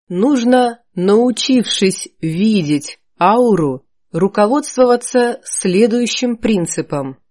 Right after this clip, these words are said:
Грубые комбинации инфракрасной и красной части спектра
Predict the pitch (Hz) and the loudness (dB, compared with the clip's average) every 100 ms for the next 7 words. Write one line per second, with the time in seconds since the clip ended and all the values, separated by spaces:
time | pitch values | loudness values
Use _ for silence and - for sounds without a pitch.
0 | _ _ 165 160 220 254 202 202 190 202 | _ _ -10 -2 2 2 6 4 4 2
1 | 185 196 240 285 - - 196 180 - 214 | 2 4 4 2 -2 0 2 2 0 -2
2 | 233 226 247 247 247 240 196 - 190 170 | -2 0 0 0 2 2 2 0 -2 -2
3 | 160 - 226 247 240 202 - 180 180 - | -2 -6 -2 2 2 2 0 -2 -2 2
4 | 185 165 - 170 - 262 - 202 156 135 | 2 2 -2 -6 -2 -4 -2 -2 -2 -2